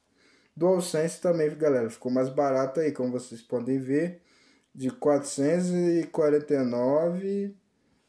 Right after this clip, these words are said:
passou para quatrocentos e sessenta e nove e a câmera H D de quatrocentos e quarenta e nove para quatrocentos e dezenove.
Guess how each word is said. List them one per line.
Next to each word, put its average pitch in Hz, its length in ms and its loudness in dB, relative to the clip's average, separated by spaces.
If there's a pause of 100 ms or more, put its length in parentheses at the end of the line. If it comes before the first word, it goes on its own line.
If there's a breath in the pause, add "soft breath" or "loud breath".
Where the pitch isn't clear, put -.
(100)
passou 135 600 0
para 131 320 2
quatrocentos 131 500 -2
e 147 60 -6
sessenta 135 320 -4
e 143 40 2
nove 202 840 0
e 156 60 -2
a 147 100 2
câmera 147 380 0
H 147 260 2
D 143 320 0
de 175 140 -10
quatrocentos 156 520 -2
e - 40 -20
quarenta 151 360 -2
e 147 60 0
nove 165 400 -2
para 170 180 0
quatrocentos 156 520 -4
e - 20 -12
dezenove. 165 480 -4